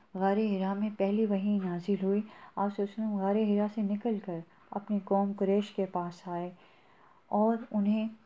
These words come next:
तौहीद का और उनके, अ, उनके सामने तौहीद का प्रचार किया।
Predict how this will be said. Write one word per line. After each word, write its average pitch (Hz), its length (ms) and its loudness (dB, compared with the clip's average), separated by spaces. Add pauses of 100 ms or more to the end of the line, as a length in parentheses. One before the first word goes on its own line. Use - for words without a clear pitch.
(420)
तौहीद 202 600 2
का 185 300 -2 (220)
और 208 180 2
उनके, 220 340 -2
अ, 214 300 -2
उनके 226 220 -2
सामने 226 360 0
तौहीद 208 420 0
का 214 180 0
प्रचार 208 560 -2
किया। 175 420 -10